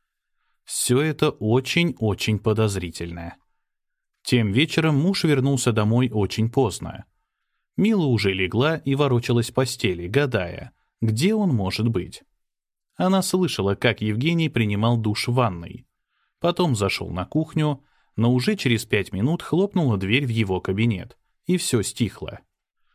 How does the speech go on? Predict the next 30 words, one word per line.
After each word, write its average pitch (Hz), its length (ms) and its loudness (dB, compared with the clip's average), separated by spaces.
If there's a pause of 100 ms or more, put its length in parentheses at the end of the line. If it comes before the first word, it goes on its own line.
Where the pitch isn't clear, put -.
(100)
Выбравшись 120 720 2
из-под 101 280 0
одеяла, 120 640 0
Людмила 127 500 2
на 98 160 0
цыпочках 185 640 -2
наведалась 151 560 0
в - 80 -12
кухню 80 480 -6 (500)
и 170 140 0
увидела, 170 400 2
что 131 320 0
ужин, 123 400 0
оставленный 107 580 2
ею 101 300 0
на 95 100 0
столе, 156 480 0 (360)
убран 190 400 2
в - 20 -10
холодильник. 104 800 -2 (640)
Значит, 120 540 2
Евгений 170 500 2
к - 80 -14
нему 110 240 2
не 95 120 0
притронулся. 113 840 -2 (720)
Поел 110 400 2
в 104 60 -6
другом 107 400 0
месте? 101 540 -4